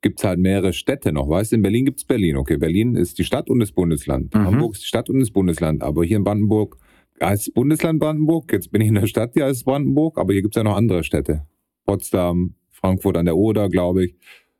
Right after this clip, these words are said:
Speaker 1: Ähm, ich finde es einfach komisch. Kannst du es nachvollziehen?
Speaker 2: <laughs> Ja, irgendwie schon.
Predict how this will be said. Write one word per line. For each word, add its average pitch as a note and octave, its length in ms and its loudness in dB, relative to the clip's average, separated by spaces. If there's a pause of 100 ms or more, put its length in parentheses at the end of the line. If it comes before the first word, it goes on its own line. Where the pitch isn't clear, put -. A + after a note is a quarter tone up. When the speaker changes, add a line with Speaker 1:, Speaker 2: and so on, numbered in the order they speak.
(200)
Speaker 1:
Ähm, D#2 460 0 (360)
ich - 140 -8
finde E2+ 160 2
es C#2 40 -2
einfach C#2 240 -2
komisch. C#2+ 360 -4
Kannst D#2 160 0
du E2+ 40 0
es D2 80 -2
nachvollziehen? F2+ 580 -2 (300)
Speaker 2:
<laughs> A#2+ 340 0
Ja, A2+ 400 2
irgendwie G#2 380 2
schon. A2 360 0